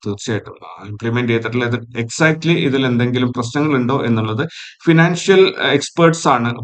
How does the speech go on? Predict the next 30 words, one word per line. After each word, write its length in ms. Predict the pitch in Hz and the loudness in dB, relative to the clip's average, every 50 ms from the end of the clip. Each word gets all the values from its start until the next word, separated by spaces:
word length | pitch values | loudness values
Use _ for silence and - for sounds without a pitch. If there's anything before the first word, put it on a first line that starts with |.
| 120 | -2
പറയേണ്ടത്. 480 | 113 104 107 110 113 110 110 107 110 110 | -2 -2 0 -2 -2 -2 -2 -2 -2 -2
എന്തായാലും 360 | 104 107 107 110 110 110 104 | -2 -2 -2 -2 0 0 0
അവർ 220 | 101 107 110 110 117 | 0 -2 0 0 -2
അതിനെക്കുറിച്ച് 520 | 113 110 107 110 107 107 110 - - 117 | -2 -2 -2 -4 -6 -8 -8 -8 -8 -6
ഡീറ്റെയിൽ 360 | 110 107 107 107 107 107 107 | -4 -4 -4 -2 -2 -2 -2
ആയി 80 | 107 104 107 101 | -4 -4 -4 -6
പഠിച്ചിട്ടുള്ള 760 | 101 95 87 104 113 113 117 117 117 139 135 135 120 120 120 | -6 -6 -4 -2 -2 0 0 0 0 0 -2 -2 -2 0 2
ന്യൂസുകളിലൊക്കെ 880 | 117 117 113 120 123 - - 139 131 131 127 127 123 123 123 123 135 151 | 2 2 2 2 0 -2 0 0 0 2 2 0 0 0 -2 -2 -2 0
നമുക്ക് 320 | 135 120 123 123 123 117 | 0 0 0 0 0 -2
കാണാൻ 300 | 117 107 104 107 110 120 | -2 -2 -2 0 -2 -2
സാധിക്കും 560 | 117 - 113 98 104 104 110 110 - - - - | -2 -2 -2 -2 -2 -2 -4 -6 -6 -6 -4 -4
എന്നുള്ളത് 280 | 113 107 104 104 101 | -4 -2 -2 -2 -4
ഉറപ്പാണ്. 480 | 104 101 101 101 - 110 107 107 127 - - - - - - - - - | -4 -4 -6 -4 -4 -2 -2 -2 -2 -6 -10 -14 -20 -20 -20 -20 -12 -6
എന്തായാലും 480 | 196 190 208 208 196 202 208 208 - | 0 2 4 4 4 2 0 0 0
എൻ-, 340 | 147 165 170 170 175 170 - | 0 0 2 2 0 0 0
എൻ-, 360 | - 131 143 139 135 131 123 | 0 2 2 4 4 4 4
എനിക്കത് 640 | 117 113 113 117 117 120 - 214 202 190 185 190 170 | 4 4 4 2 2 0 0 2 2 2 2 2 0
ഭയങ്കരമായിട്ട് 420 | 156 160 156 160 156 156 151 151 | 0 0 0 0 0 0 0 0
ഇഷ്ടപ്പെട്ടത് 800 | 143 - - 147 147 143 127 131 120 127 143 127 - 107 127 131 - | -2 0 2 2 2 2 2 0 0 0 0 -2 -2 -4 -8 -4 0
ചെറിയ 280 | 180 185 202 220 226 214 | 0 0 2 4 2 4
കാറുകൾക്ക് 600 | 196 170 151 135 143 143 139 135 131 131 135 135 | 4 2 2 2 2 0 -2 -2 -4 -6 -6 -8
വില 260 | - 113 113 104 107 | -6 -4 -2 -2 0
കുറയും. 340 | 107 104 104 104 104 104 104 | 0 0 -2 -2 -2 -2 -2
സാധാരണക്കാരൻ, 760 | - 117 117 120 120 120 127 127 127 123 120 113 110 110 | -2 0 0 2 2 0 0 0 0 0 0 0 0 0
ഞാനും 320 | 110 113 113 120 123 120 120 | 0 2 2 2 2 2 2
നിങ്ങൾ 220 | 117 113 113 113 | 2 2 2 2
ഓരോരുത്തരും 440 | 110 113 123 143 143 143 147 139 123 | 0 2 4 2 2 2 0 0 0
ആഗ്രഹിക്കുന്നുണ്ടാവും 720 | 110 110 110 110 110 110 107 110 107 104 101 101 101 104 | 0 0 0 -2 -4 -4 -4 -4 -4 -4 -2 -2 -4 -4
കാറ് 240 | 101 - 98 98 98 | -4 -4 -6 -4 -4
വാങ്ങിക്കണം 480 | 104 101 95 95 98 98 95 95 98 | -4 -4 -4 -6 -8 -10 -12 -12 -12